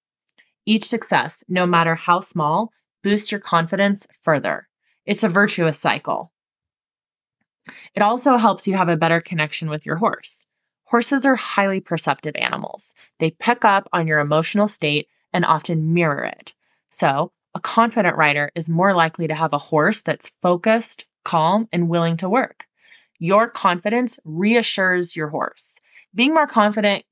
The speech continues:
can also translate into improved training outcomes.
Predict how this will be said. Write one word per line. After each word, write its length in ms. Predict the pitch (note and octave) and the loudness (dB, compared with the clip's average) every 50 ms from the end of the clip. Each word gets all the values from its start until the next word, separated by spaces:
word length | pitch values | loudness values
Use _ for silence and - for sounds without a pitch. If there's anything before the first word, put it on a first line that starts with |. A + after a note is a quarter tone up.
| _ - | _ -4
can 140 | - A3+ G3+ | 0 2 4
also 320 | G3+ B3+ F#3+ - D#4 B3 | 4 2 2 2 0 0
translate 460 | - - G3+ F3+ F3+ F3+ F3+ F3+ C#3 | 0 -2 -2 -2 -2 -2 -2 -2 -2
into 240 | A#2+ F3 E3+ - F#3 | -2 -4 -4 -4 -4
improved 500 | E3+ E3+ - - G#3 G3 F3+ - - - | -6 -6 -4 -2 -2 -2 -2 -6 -10 -10
training 380 | - - E3+ F#3 G3 F3 D#3 D3 | -6 -2 -2 0 0 0 -2 -4
outcomes. 640 | C3 D#2+ - - - - _ - G3 - - - | -6 -8 -8 -10 -14 -14 _ -14 -20 -20 -20 -20